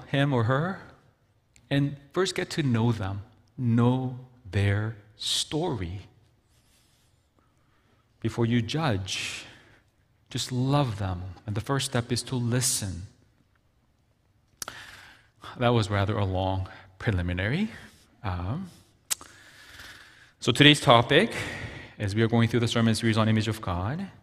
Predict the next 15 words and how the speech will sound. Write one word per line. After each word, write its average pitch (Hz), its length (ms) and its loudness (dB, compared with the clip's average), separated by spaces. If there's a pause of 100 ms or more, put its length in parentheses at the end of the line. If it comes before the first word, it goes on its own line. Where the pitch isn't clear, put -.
(440)
is 117 220 2
on 107 540 0 (120)
manhood 117 800 0 (560)
and 117 220 4
womanhood. 101 580 4 (140)
And 110 200 0
each 175 300 -2
sermon, 127 540 2 (320)
I 113 140 4
find, 101 580 0
needs 107 400 0
its 107 220 -4
own 110 340 2
sermon 98 280 -2
series. 90 520 -10